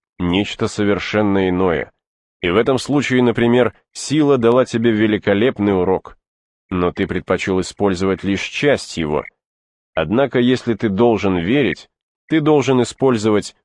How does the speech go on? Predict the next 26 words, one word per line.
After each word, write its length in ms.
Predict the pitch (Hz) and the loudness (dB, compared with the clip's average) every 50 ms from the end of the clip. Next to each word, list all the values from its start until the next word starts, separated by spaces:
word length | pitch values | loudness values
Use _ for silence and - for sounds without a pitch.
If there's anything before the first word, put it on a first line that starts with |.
| _ | _
все 320 | - - - - 123 110 92 | -14 -12 -6 -2 -2 -2 0
событие. 680 | - - 87 80 80 87 82 76 - 71 67 60 - - _ _ _ _ _ _ _ _ _ _ _ _ _ _ _ | 0 -2 -2 -2 -2 -4 -6 -6 -6 -8 -8 -8 -10 -12 _ _ _ _ _ _ _ _ _ _ _ _ _ _ _
Как 300 | - - 98 120 127 123 | -2 0 2 2 2 2
насчет 460 | 139 135 127 - - - 139 131 110 | 0 0 0 0 0 0 0 0 0
другого 560 | 107 123 135 143 143 151 160 151 117 92 85 78 | 0 0 0 2 2 4 4 4 4 2 0 -2
кота? 480 | - 85 80 - - 87 78 69 - - _ _ _ _ _ _ _ _ _ _ _ _ _ _ _ _ _ _ _ _ _ | -2 -4 -4 -2 -2 -2 -2 -2 -4 -10 _ _ _ _ _ _ _ _ _ _ _ _ _ _ _ _ _ _ _ _ _
Я 300 | 98 92 98 113 127 131 | -10 -2 0 2 2 2
забыл 520 | 113 117 135 139 135 139 165 170 147 107 | 2 0 0 -2 0 0 0 2 2 2
о 80 | 98 92 | 2 2
нем. 300 | 90 87 82 78 78 - _ _ _ _ _ | 2 0 -2 -4 -4 -10 _ _ _ _ _
Мой 220 | - 92 107 123 123 | -2 0 2 2 0
символ 400 | - - 160 170 175 170 180 165 | 0 0 2 2 4 2 2 2
касался 480 | - 170 151 - 170 165 151 - 160 | 0 -2 0 2 0 0 0 0 -2
только 280 | 135 - 151 131 - 156 | 0 0 -2 0 0 0
Макса. 560 | 156 165 170 139 - - - - 82 73 - - _ _ _ _ _ - | 2 2 2 0 0 -2 -6 -6 -6 -6 -8 -14 _ _ _ _ _ -16
Другой 540 | 87 80 98 104 101 90 104 135 156 147 | -8 -4 -2 -2 0 0 2 2 2 2
кот 240 | 120 147 143 139 - | 2 0 0 0 2
не 180 | 127 123 120 120 | 2 2 2 4
имел 220 | 117 123 139 135 - | 4 4 2 2 2
ко 140 | - 127 | 2 2
мне 160 | 120 123 120 120 | 2 2 2 2
никакого 560 | 113 113 104 117 104 - - 120 110 104 104 | 2 0 0 -2 -2 -2 -2 0 2 2 0
отношения. 720 | 98 - 107 107 - - 107 95 82 76 73 71 69 - _ _ _ _ _ _ _ _ _ _ _ _ _ _ _ _ _ - | 0 0 0 -2 -2 -2 -2 -2 -2 -4 -6 -8 -10 -14 _ _ _ _ _ _ _ _ _ _ _ _ _ _ _ _ _ -6
Но 420 | 90 90 90 90 92 95 98 95 - | -4 -2 0 2 2 2 2 2 0
он 340 | - 98 98 98 95 98 107 | 0 2 2 2 2 2 2
имеет. 640 | 113 120 135 151 160 147 104 87 76 - - - | 2 2 2 2 2 2 2 0 -2 -4 -8 -14